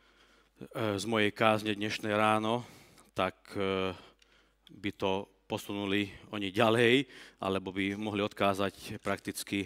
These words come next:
<clears throat> moju kázeň dnešnú ráno, dnešné ráno, keďže, e, neboli sme dohodnutí, ale verím, že Pán koná svoje dielo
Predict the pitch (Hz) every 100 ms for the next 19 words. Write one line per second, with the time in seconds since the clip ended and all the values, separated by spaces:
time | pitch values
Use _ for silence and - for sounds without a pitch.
0 | - _ _ _ - _ - 165 135 101
1 | 104 104 117 107 104 98 104 - 104 104
2 | 101 104 117 120 104 98 101 104 104 101
3 | 107 113 120 - _ _ _ _ _ _
4 | - - - - - - - _ - 101
5 | 90 98 101 95 95 - - - - -
6 | 95 92 92 90 90 - - _ _ _
7 | _ _ _ _ _ _ _ - 120 117
8 | 113 113 120 120 123 - 123 127 123 95
9 | 95 98 98 104 - 104 104 101 95 95
10 | 98 95 95 92 - - 101 98 101 85
11 | - - - - 107 101 - 107 104 101
12 | 110 117 127